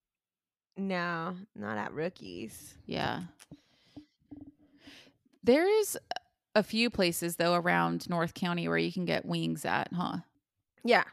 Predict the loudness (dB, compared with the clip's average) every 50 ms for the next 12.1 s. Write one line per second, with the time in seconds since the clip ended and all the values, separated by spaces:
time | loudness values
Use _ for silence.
0 | _ _ _ _ _ _ _ _ _ _ -6 -4 -4 -2 -2 -4 -4 -4 -4 -6
1 | -6 -8 -10 _ -10 -10 -8 -8 -6 0 2 2 2 2 0 -2 0 2 4 4
2 | 4 4 4 2 0 0 2 2 2 2 2 2 2 0 -2 -2 -4 -2 0 0
3 | 0 0 2 0 0 0 0 -2 -2 0 -2 -2 0 0 -2 -2 0 2 4 6
4 | 6 6 4 2 -2 -6 _ _ _ _ _ _ _ _ _ _ 0 2 2 2
5 | 2 0 0 -2 -2 -2 -2 -4 -4 -4 -4 -4 -4 -4 -4 -2 -2 -2 -2 -4
6 | -4 -8 -8 -8 -8 -8 -6 -4 -4 -4 -4 -4 -4 -4 -2 -4 -4 -6 -6 -6
7 | -4 -6 -4 -4 -6 -6 -4 -4 -4 -6 -6 -6 -6 -6 -4 -4 -4 -4 -4 -4
8 | -4 -4 -4 -4 -6 -6 -8 -12 _ _ _ _ _ _ -20 -20 -20 -20 -20 -20
9 | -20 _ _ _ _ _ _ _ 4 6 8 8 8 8 8 8 8 10 10 10
10 | 10 10 10 8 8 6 6 6 2 0 0 -2 -2 2 4 4 4 4 0 -2
11 | -4 0 4 6 8 8 8 8 4 4 2 2 2 4 4 2 2 2 0 -6
12 | -14